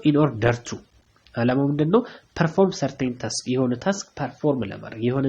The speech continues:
ስራን ለመስራት ማለት ነው። The evolution of computer is defined in terms of፣ so evolution of computer በአጠቃላይ five generation of computer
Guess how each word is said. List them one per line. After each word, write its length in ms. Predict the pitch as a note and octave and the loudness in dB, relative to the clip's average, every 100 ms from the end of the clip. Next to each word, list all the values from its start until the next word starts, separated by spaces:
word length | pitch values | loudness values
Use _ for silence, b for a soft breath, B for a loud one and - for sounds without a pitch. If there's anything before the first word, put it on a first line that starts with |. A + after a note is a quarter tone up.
| C3 | -2
ስራን 320 | - F#3 C4 B B B | 2 4 4 B B B
ለመስራት 560 | C3+ D3 A#2+ - G#2+ D#3 | 4 6 6 2 0 0
ማለት 220 | B2 F#2 | 0 -4
ነው። 160 | - - _ _ _ _ - B B _ | -16 -20 _ _ _ _ -20 B B _
The 120 | E3 | 6
evolution 360 | E3 F#3 G3 G3+ | 10 10 8 2
of 100 | G#3 | 2
computer 400 | G3 F3+ G3 F3+ | 2 4 4 4
is 140 | C#3 | 2
defined 520 | A2+ C3+ - C#3+ G#2+ - | 0 -2 2 2 2 -2
in 160 | D3+ D#3 | -4 0
terms 340 | D#3 D3 D3 | 2 0 4
of፣ 160 | G#3+ A3 - _ b b b - | 2 2 -6 _ b b b 6
so 100 | G#3 | 10
evolution 480 | F3+ D3 D3+ E3 E3 | 12 10 8 4 2
of 100 | D#3 | -4
computer 400 | - D3+ C#3+ F3 D#3+ | -2 -4 0 0 2
በአጠቃላይ 640 | B2+ B2 - C3 C#3+ G3+ G3+ | 2 0 -4 -4 0 0 0
five 280 | - C3+ C#3 | 0 0 0
generation 520 | A#2 A#2 A#2+ A#2 A#2+ D3+ | 2 4 4 4 4 0
of 100 | E3 | 0
computer 540 | - A#2 A#2 A#2 A#2 | -4 -6 -6 -8 -4